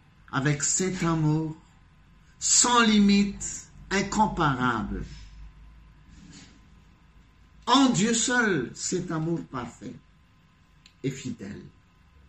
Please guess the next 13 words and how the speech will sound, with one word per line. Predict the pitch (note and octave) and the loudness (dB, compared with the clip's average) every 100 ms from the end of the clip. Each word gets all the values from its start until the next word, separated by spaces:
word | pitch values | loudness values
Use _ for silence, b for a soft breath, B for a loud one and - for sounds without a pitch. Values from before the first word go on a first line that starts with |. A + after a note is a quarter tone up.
| - - - - - - - - - | -20 -20 -20 -20 -20 -20 -20 -20 -12
En | - D#3 | -4 -2
réponse | E3 D#3+ - G#3 - - | -2 -4 -8 -10 -10 -10
de | C#3 | -10
cet | - A#2 - | -8 -10 -10
amour, | G#2 G#2+ G2+ F#2+ - _ _ _ _ | -10 -10 -12 -16 -20 _ _ _ _
que | - C4 A#3+ | -6 -2 0
devons-nous | D3 C3+ A2+ D3 C3+ A#2 | 0 -2 -2 -2 -2 -4
faire ? | - - - - _ _ _ _ _ _ _ _ _ _ _ _ _ _ _ _ | -10 -20 -20 -20 _ _ _ _ _ _ _ _ _ _ _ _ _ _ _ _
Que | - D4+ C#4+ | -4 -2 2
devons-nous | G3 E3 F3 E3 C#3 | 2 2 2 0 -2
faire ? | - D3 - - _ _ _ _ - _ _ _ _ _ _ _ _ _ | -4 -12 -14 -18 _ _ _ _ -20 _ _ _ _ _ _ _ _ _
Question | - C3 - G#3 | -14 -10 -4 -4
pratique. | D#3 - B2 - - | -4 -10 -12 -12 -20